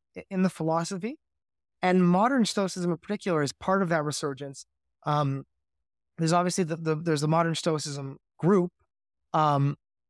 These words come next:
and, and, and how I define this group is it, it's an attempt to, mm, a group or movement that is attempting to modernize Stoicism, um,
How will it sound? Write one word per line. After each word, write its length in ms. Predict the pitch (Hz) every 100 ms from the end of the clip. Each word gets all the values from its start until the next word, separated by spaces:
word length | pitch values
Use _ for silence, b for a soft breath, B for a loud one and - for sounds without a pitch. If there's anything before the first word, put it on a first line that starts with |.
| _
and, 180 | 170 170
and, 220 | 170 170
and 180 | 185 165
how 200 | 190 196
I 100 | 196
define 400 | 185 - 190 190
this 180 | 185 -
group 300 | 175 170 170
is 120 | 151
it, 120 | 160
it's 220 | 170 143
an 60 | 160
attempt 540 | 156 - 196 190 - -
to, 280 | 185 151 147 _ _ _ _ _ -
mm, 560 | 143 156 156 156 160 170 _ _
a 180 | 160 143 -
group 260 | 220 247 214
or 80 |
movement 440 | 170 196 175 151 - _ _
that 80 | -
is 120 | 156
attempting 460 | 160 - 190 190 185
to 340 | - 180 160 160
modernize 880 | 147 147 156 175 196 190 170 165 -
Stoicism, 760 | - 147 139 131 127 147 208 - _ _ _ _ _ _ _
um, 480 | 165 156 143 139 139